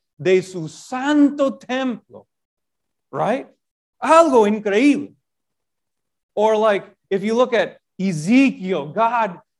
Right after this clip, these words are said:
gives to Ezekiel this incredible vision of strange beasts with wings on them and wheels for their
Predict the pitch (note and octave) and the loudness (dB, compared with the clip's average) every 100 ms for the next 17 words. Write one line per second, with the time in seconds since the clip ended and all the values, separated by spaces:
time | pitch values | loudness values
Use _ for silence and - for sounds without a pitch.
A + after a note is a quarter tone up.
0 | - D#3 A#3+ F#3+ - - G3+ F3 D3+ _ | -12 -2 0 0 -6 -6 -2 -2 -2 _
1 | _ - G3 F#3 D3+ F#3+ A#3 - F#3+ F#3+ | _ -8 -4 -4 -4 -2 -2 -2 0 0
2 | D#3 - _ _ _ _ - G3 G#3 G#3+ | 0 -6 _ _ _ _ -2 0 2 -2
3 | F#3+ - A#3 A#3+ G#3+ G3 A3 G#3 G3 D#3+ | -8 -4 2 4 4 4 2 2 -4 -8
4 | - - A3+ A#3+ A#3+ A3+ G3+ C#3 - G#3+ | -14 -14 -6 -4 -2 0 -2 -4 -4 2
5 | B3 A#3 G3 - - D#3 D#3 E3+ G#3 C#4+ | 4 4 0 -6 -6 -6 -6 -12 -10 -6
6 | C4+ B3 G#3 F3+ F3+ D#3+ D#3 D3+ D3 D#3 | -4 -4 -6 -6 -6 -4 -4 -2 -4 -8
7 | G3 C4+ C#4 B3 G#3 F3 - D#3+ D#3 | -2 2 4 6 4 0 -8 -8 -8